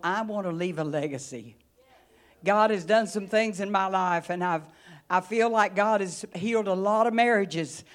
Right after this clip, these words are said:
In fact, I know He has, because I have thirty-five hundred people on my Facebook, and I get testimonies from way back when. And they said, "You know what, Joy? You taught me in youth camp, and now I'm a pastor's wife, and I'm teaching the young people what you taught me."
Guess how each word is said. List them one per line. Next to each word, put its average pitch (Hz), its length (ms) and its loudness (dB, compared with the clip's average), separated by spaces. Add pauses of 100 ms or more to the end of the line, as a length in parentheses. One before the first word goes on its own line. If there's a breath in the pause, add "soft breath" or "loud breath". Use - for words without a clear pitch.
(140)
In 180 160 -2
fact, 202 280 0
I 185 100 4
know 202 240 4
He 180 120 0
has, 151 280 -2
because 160 300 -4
I 180 180 4
have 175 160 0
thirty-five 202 540 2
hundred 190 420 -2
people 185 320 -4
on 165 140 -2
my 160 160 0
Facebook, 190 580 -2 (300 loud breath)
and 196 160 0
I 202 100 6
get 196 220 -2
testimonies 208 640 -2
from 170 220 -4
way 220 320 6
back 240 400 2
when. 175 500 0 (260 loud breath)
And 180 160 -2
they 185 120 2
said, 190 280 -2
"You 208 120 -4
know 214 140 2
what, 208 260 2
Joy? 220 380 0 (200 loud breath)
You 196 140 -8
taught 220 340 0
me 226 160 -2
in 226 140 0
youth 226 260 -2
camp, 175 360 0 (160 loud breath)
and 185 200 0
now 208 300 2
I'm 202 260 2
a 185 60 0
pastor's 196 520 -2
wife, 165 280 2 (180 loud breath)
and 185 180 -2
I'm 190 220 2
teaching 196 600 -4 (140)
the 180 200 -6
young 190 280 -2
people 180 300 -6
what 165 240 -2
you 180 100 -10
taught 165 360 -4
me." 135 320 -4